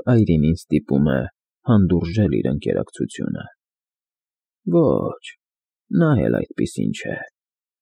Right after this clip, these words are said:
Դեռ ավելին, նա համարյա պատկերացում էլ չունի իր շահերի մասին։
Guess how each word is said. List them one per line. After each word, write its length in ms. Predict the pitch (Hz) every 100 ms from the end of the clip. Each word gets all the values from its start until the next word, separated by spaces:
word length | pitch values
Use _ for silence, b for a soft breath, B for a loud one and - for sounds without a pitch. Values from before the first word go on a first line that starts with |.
| _ _ _ _
Դեռ 280 | 127 110 90
ավելին, 520 | 87 107 120 87 58 - _ _ _ _ -
նա 160 | 160
համարյա 460 | 156 120 107 98 107
պատկերացում 760 | 98 95 - 76 73 - 131 113
էլ 100 | 65
չունի 400 | - 73 58 65 -
իր 180 | 87 85
շահերի 480 | - 82 90 - 60
մասին։ 480 | 62 - - -